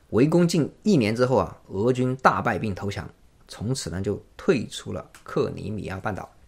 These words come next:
在一败涂地的绝境之下，俄国人担心啊，英法等列强落井下石，会趁机啊，把阿拉斯加这个殖民地也给抢了。当时俄国远东地区的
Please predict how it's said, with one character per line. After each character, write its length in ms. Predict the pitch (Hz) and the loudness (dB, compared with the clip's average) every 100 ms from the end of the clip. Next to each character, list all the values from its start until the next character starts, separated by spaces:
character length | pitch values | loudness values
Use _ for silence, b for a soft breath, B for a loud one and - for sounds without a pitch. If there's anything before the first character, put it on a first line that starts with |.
| - - | -20 4
在 140 | 202 | 6
一 280 | 110 98 104 | 6 2 0
败 220 | 165 196 | 8 8
涂 260 | 120 - 120 | 8 0 0
地 160 | 180 | 2
的 140 | 123 87 | 2 0
绝 300 | - 101 139 | -2 0 2
境 160 | 180 | 2
之 120 | 123 123 | 0 0
下， 320 | 123 90 - | 0 -2 -8
俄 220 | - 110 170 | -2 2 6
国 120 | 165 | 6
人 160 | 160 | 4
担 200 | 165 175 | 4 2
心 200 | 175 170 | 4 4
啊， 140 | 156 87 | 4 2
英 240 | 120 165 | 0 2
法 160 | 156 120 | 2 2
等 220 | 117 101 | 2 2
列 120 | 143 | 2
强 300 | 90 85 85 - | 0 -4 -6 -10
落 340 | 156 151 117 | -2 2 2
井 160 | 95 71 | 2 -6
下 220 | 101 107 | -4 -4
石， 260 | 90 90 98 - | -4 -8 -12 -4
会 160 | 135 | -2
趁 300 | 110 - 123 | -2 -2 -2
机 140 | 95 107 | 0 -2
啊， 160 | - | -4
把 80 | - - | -12 -6
阿 140 | 107 | -2
拉 120 | 110 | 0
斯 160 | 110 117 | 0 0
加 160 | 113 | 0
这 80 | 107 | 0
个 100 | 101 | -2
殖 140 | 98 95 | -4 -4
民 120 | 98 | -4
地 80 | 107 | -4
也 120 | 90 | -4
给 100 | - | -6
抢 180 | - - | -8 -12
了。 160 | 92 - _ B B B B B _ | -14 -18 _ B B B B B _
当 240 | 185 214 | 6 8
时 340 | 208 - 117 - | 6 2 0 0
俄 260 | - 113 160 | 2 4 4
国 260 | 127 127 131 | 6 4 4
远 260 | 120 95 | 4 2
东 220 | 101 160 175 | 2 0 0
地 180 | 185 107 | 0 -2
区 220 | - 156 | -2 2
的 260 | 123 87 | 2 0